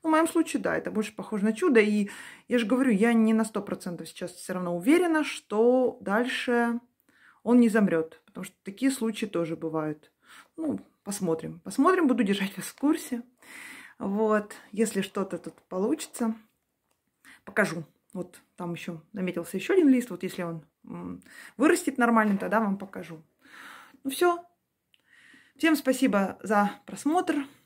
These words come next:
Извините, если какое-то сумбурное видео, если там что-то я говорю не так, потому что настроение всё равно, м, не особо такое располагающее для съёмок видео, но, возможно, кому-то будет интересно,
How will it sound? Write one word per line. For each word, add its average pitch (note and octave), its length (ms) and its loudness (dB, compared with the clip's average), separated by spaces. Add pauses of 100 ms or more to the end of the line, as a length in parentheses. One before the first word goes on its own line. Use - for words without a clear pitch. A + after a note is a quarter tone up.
(380)
Извините, G3 680 0
если F#3+ 360 -8 (220)
какое-то F#3 560 -6
сумбурное F#3+ 800 0
видео, C4 580 2 (100)
если F#3+ 340 -4
там E3+ 240 -12
что-то E3+ 220 -10
я E3 180 -12 (300)
говорю A3+ 240 2
не D4 120 6
так, A3 180 2
потому G#3 200 -2
что G3 200 -8 (240)
настроение A#3 420 2
всё G3+ 160 -8
равно, E3+ 320 -4 (340)
м, G3+ 460 -4 (360)
не A#3+ 140 6
особо F#3+ 560 2 (140)
такое F3+ 520 0 (320)
располагающее B3 920 0
для A3+ 140 -4
съёмок A3+ 360 0
видео, G3 420 -4 (320)
но, C#4+ 100 -2
возможно, G#3+ 580 0 (260)
кому-то G#3 320 0
будет G3 320 -2
интересно, F3 720 0